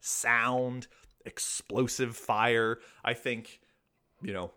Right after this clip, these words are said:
we haven't even sort of poked at the big religious themes of this, which are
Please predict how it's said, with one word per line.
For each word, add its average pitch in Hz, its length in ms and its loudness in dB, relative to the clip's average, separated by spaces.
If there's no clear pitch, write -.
we 117 140 -2
haven't 113 240 2
even 110 180 -6
sort 107 200 -6
of - 220 -10
poked 120 400 0
at 107 280 2
the 101 200 -2
big 131 260 0
religious 120 540 0
themes 131 400 -8
of 135 160 -4
this, 131 320 -2
which 107 180 -4
are 92 240 0